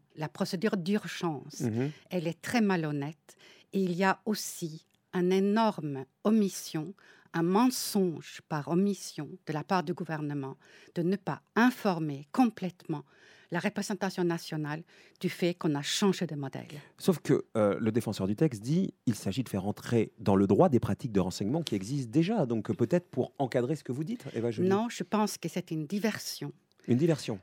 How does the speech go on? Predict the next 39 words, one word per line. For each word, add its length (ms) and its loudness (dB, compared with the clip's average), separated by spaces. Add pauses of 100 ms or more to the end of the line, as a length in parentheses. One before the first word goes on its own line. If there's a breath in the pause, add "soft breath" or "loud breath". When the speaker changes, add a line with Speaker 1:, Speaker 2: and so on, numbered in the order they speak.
(100)
Speaker 1:
Voilà, 340 0 (100)
on 140 8
réglemente 920 2 (100)
un 120 -4
tout 200 -2
petit 320 -4
peu 320 0 (400)
une 160 0
partie 520 2
du 120 2
renseignement, 600 -4
ça 200 -2
Speaker 2:
Mhm. 80 0
Speaker 1:
c'est 120 -2
vrai. 300 -6
Speaker 2:
Mhm. 240 0 (400 loud breath)
Speaker 1:
Et 120 0
déjà 360 4
là, 220 4
il 60 -2
y 40 0
a 60 0
beaucoup 360 0
à 60 4
dire, 360 -6
mais 160 2
là, 180 2
il 60 -4
y 40 -4
a 60 -2
beaucoup 320 -2
de 140 -2
gens 240 -2
qui 160 -12
ont 80 -8
déjà 240 -8
développé 560 0
ces 240 -10
arguments. 440 -8